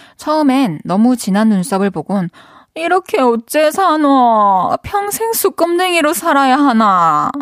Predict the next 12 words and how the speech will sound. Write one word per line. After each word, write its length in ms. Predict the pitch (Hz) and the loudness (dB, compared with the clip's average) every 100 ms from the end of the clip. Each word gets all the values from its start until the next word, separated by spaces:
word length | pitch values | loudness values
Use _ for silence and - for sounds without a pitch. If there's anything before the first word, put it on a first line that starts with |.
| - | -4
하며 280 | 226 214 | 0 0
걱정하셨었는데 1400 | 220 180 - 208 214 208 220 - 170 151 147 180 214 208 - - - - - | 0 -6 -6 -2 0 0 -4 -4 -4 -4 -4 0 0 0 -4 -16 -20 -10 -4
이제 160 | 226 | -2
자연스러워지니까 1200 | 262 208 233 269 294 285 285 247 233 220 247 262 254 - - _ - | -2 0 0 0 0 0 0 0 0 0 -2 0 -2 -8 -20 _ -4
'이래 340 | 494 508 494 | -2 0 2
좋은 260 | 453 311 320 | 2 2 2
걸 140 | 320 | 0
진작에 720 | 320 - 233 233 226 381 392 | -2 0 2 2 2 -2 -2
할 160 | 415 370 | -2 -2
걸 200 | - 269 | -2 -4
그랬다' 1080 | 254 240 233 _ 202 196 180 165 160 170 226 | 0 0 -2 _ -2 0 2 0 -2 -6 -8
하시네요. 680 | - 190 180 156 156 156 | -8 -6 -4 -4 -4 -6